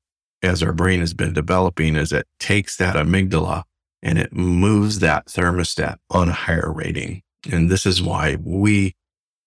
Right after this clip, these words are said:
suffer from anxiety maybe more than other people do. When we're practicing these tools and techniques, what we're actually doing is we're resetting that thermostat to a lower level.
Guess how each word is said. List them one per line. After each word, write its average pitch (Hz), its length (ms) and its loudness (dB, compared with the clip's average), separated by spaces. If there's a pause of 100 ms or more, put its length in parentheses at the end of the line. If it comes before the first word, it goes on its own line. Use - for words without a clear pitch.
suffer 90 380 0
from 82 220 0
anxiety 82 640 2
maybe 80 320 -2
more 76 320 -4
than 76 160 -6
other 80 180 -6
people - 280 -6
do. - 280 -8
When 117 140 2
we're 107 80 2
practicing 156 540 0
these 90 220 2
tools 98 340 0
and 85 120 0
techniques, 85 480 -2
what - 120 2
we're - 180 2
actually 156 460 0
doing 87 600 2
is 82 380 2
we're 85 500 0
resetting 98 1120 2
that 76 200 -2
thermostat 82 720 -2
to - 140 -4
a 73 80 -4
lower 73 400 -2
level. 67 400 -6